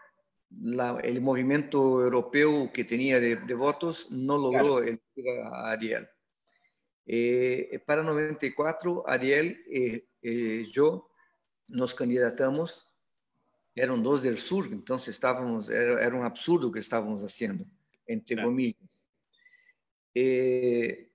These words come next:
Speaker 1: fomos al Congreso, pero los cubanos cambiaron a René Romero, que era el candidato conocido por todos, por Pablo Vélez,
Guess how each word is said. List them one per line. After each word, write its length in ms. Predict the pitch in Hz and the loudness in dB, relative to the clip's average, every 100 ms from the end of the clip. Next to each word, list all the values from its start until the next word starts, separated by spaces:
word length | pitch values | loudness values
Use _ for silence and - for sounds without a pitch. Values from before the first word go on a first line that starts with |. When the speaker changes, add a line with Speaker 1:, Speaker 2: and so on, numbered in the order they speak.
| _ | _
Speaker 1:
fomos 800 | - 156 156 170 170 - - - | -6 -2 0 0 -4 -10 -16 -4
al 200 | 120 120 | -2 -2
Congreso, 720 | - 120 131 147 - 180 - _ _ | -2 2 2 0 -2 -6 -6 _ _
pero 260 | - 131 135 | -2 2 0
los 300 | - 131 139 | 0 -2 -2
cubanos 580 | - 131 143 160 175 - | -2 0 0 0 -4 -6
cambiaron 680 | - 123 120 139 147 147 127 | -2 2 4 4 2 -2 -2
a 40 | |
René 280 | 120 123 135 | -2 0 0
Romero, 500 | 131 123 131 151 143 | 0 0 2 0 -2
que 140 | - | 0
era 120 | 123 120 | 0 2
el 120 | 117 | 0
candidato 580 | 120 113 107 131 131 - | 0 0 2 0 0 -6
conocido 580 | 120 110 - 143 127 | -4 -4 -4 -4 -4
por 140 | - 107 | -8 -6
todos, 540 | 131 131 156 156 - _ _ _ _ _ - | -2 -2 -4 -12 -20 _ _ _ _ _ 0
por 300 | 139 143 - | 2 2 0
Pablo 340 | 139 131 127 | 0 2 0
Vélez, 640 | 127 135 101 - - - | 2 4 2 -6 -16 -20